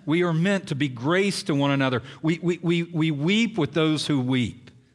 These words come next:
We mourn with those who mourn. No one is alone. We are family. And when the time is right, when the time is right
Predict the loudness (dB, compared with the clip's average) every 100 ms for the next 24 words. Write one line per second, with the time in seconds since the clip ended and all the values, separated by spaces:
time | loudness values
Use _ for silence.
0 | _ _ _ _ _ 0 2 2 2 2
1 | 2 2 2 0 0 0 2 2 0 0
2 | 0 2 0 -2 -6 -12 -20 -20 _ _
3 | _ _ _ -4 0 0 2 2 2 2
4 | -2 -2 -2 0 0 0 0 0 0 0
5 | -2 -8 -16 -20 -8 -2 -2 -2 0 0
6 | -2 -6 -12 -20 -20 _ _ _ _ _
7 | _ _ _ _ _ -4 -4 -4 -4 -2
8 | 0 0 -4 -4 -2 0 -2 -4 -6 -6
9 | -8 -6 -2 0 -2 -6 -14 -8 -6 -4
10 | -2 0 0 -2